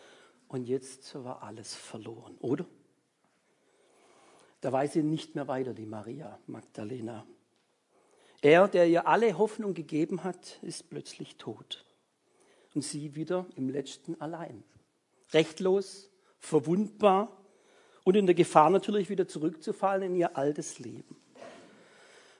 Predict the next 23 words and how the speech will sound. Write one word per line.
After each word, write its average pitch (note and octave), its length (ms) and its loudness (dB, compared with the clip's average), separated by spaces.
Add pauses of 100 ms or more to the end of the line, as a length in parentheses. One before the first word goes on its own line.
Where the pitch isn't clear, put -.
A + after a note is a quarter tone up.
Wer D3 100 4
hilft F3+ 360 -2
mir F#3 280 0 (240)
denn C#3+ 200 -6
jetzt, C#3 420 -12
wenn C#3 100 -4
Jesus A#2 560 -10
tot - 300 -14
ist? - 360 -20 (1700)
Warum F3 280 10
und G3+ 100 8
wieso F#3+ 320 8
Jesus G3+ 340 2
am E3 100 4
Kreuz E3 320 4
gestorben E3+ 440 6
ist, F#3 140 2
war D3+ 220 4 (720)
in C3+ 160 0
dem D3+ 200 2
Augenblick C#3+ 600 2
den C#3 140 0
Jünger C3+ 460 0